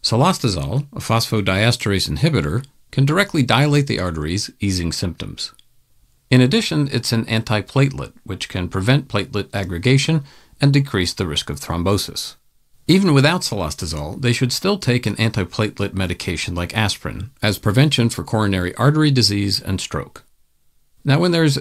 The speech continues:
severe obstruction and tissue necrosis, endovascular or surgical procedures are done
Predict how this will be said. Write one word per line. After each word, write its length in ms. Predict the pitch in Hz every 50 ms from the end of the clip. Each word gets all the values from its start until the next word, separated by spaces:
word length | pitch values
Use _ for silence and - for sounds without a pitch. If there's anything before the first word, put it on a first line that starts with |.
| - _ -
severe 560 | - - - 127 123 120 147 180 202 190 175
obstruction 680 | 123 95 - - - - 76 67 - - 90 87 87
and 120 | 80 82 -
tissue 300 | - 110 104 - - 92
necrosis, 760 | 85 78 - - 127 139 139 139 - 78 82 - - - - _ _ _ _ _ - -
endovascular 840 | 135 147 139 120 117 131 139 139 139 - - 147 143 143 143 135 -
or 120 | 104 90
surgical 440 | - - 180 185 143 113 - 90 76
procedures 560 | - - - - - 76 71 71 80 76 80
are 120 | 82 80
done 360 | 85 113 120 123 127 135 139